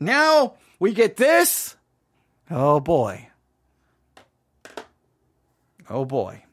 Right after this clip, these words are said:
Yeah. I'm gonna, I'm gonna be really, uh, I gotta, I gotta come up with some,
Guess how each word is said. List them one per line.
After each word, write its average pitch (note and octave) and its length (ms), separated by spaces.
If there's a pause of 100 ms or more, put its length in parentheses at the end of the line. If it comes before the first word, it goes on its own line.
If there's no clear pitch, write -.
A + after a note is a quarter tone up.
Yeah. G#2+ 240 (180)
I'm D#3 180
gonna, E3 300 (300)
I'm E3+ 140
gonna F#3+ 160
be D#3+ 140
really, G#3+ 680
uh, C#3 380 (440)
I F3+ 80
gotta, F3+ 240
I E3+ 60
gotta F3+ 160
come F#3+ 220
up F3+ 160
with E3 100
some, B2+ 260